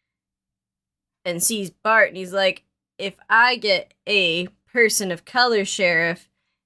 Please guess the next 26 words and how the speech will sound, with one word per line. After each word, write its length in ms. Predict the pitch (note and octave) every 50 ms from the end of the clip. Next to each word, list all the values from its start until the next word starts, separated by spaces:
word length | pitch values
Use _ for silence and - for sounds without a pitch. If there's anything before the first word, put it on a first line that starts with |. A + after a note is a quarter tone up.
| _ _ -
they'll 180 | G3+ F#3 F3+
hate 420 | F3+ - - B3+ C4 C4+ C#4 - _
that 220 | - - E3 -
so 180 | - - G3+ F3+
much 360 | F3+ F3+ F3+ F3+ - - -
they'll 180 | G#3+ A3+ A#3 A#3
kill 320 | - - - G3+ E3+ F3
him 240 | E3 F#3 A3 A#3 A#3
for 280 | A#3 - D4+ D4+ D4 C#4
me. 260 | A#3 F#3 D#3+ D#3+ - _ _ _ _ _ _ _ _ _ _
And 200 | G#3 A3+ A3 A3+
then 100 | A3 A3
I 100 | A3 A3
can 180 | A3 - A#3+ A#3
still 240 | A#3 - G#3+ G3+ G3+
go 180 | F#3 G3 G3 F#3+
on 100 | F#3+ F#3 F#3
with 120 | F#3 G3+
my 80 | G3 F#3
plan 260 | F#3 G#3 F#3 F3 F3+ F3+
of 60 | F3
destroying 460 | - F3 - - F3 E3+ F3 E3 D#3
the 140 | E3+ E3 D#3
town 260 | - - F#3 E3 D#3+
of 80 | D#3 F3
Rockridge. 600 | E3+ D3+ C#3+ D#3 - - C#3+ B2 B2 - -